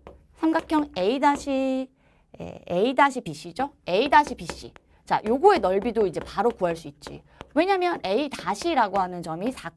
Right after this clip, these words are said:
콤마 이고요. 자, B는 똑같이 육 콤마 육이고 C는 영 콤마 K니까요. 자, 넓이를 그냥 바로 구합니다. 자, 이분의 일에 자, 사, 이, 육, 육,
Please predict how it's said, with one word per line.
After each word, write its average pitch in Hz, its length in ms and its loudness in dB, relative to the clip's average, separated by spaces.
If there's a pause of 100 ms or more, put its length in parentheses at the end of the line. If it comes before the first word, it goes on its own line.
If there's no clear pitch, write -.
콤마 330 240 2
이고요. 165 480 -2 (400)
자, 151 100 -2
B는 269 320 2
똑같이 320 400 0
육 180 160 -8
콤마 247 220 2
육이고 165 500 -2
C는 302 360 -2
영 147 160 -6
콤마 196 300 -6
K니까요. 294 600 -6 (380)
자, - 60 -6
넓이를 208 340 4
그냥 156 220 0
바로 175 260 0
구합니다. 180 720 2
자, 165 220 -8
이분의 220 440 -6
일에 294 260 2 (380)
자, - 280 -2
사, 151 460 -2
이, 311 480 0
육, 180 380 -4
육, 330 320 0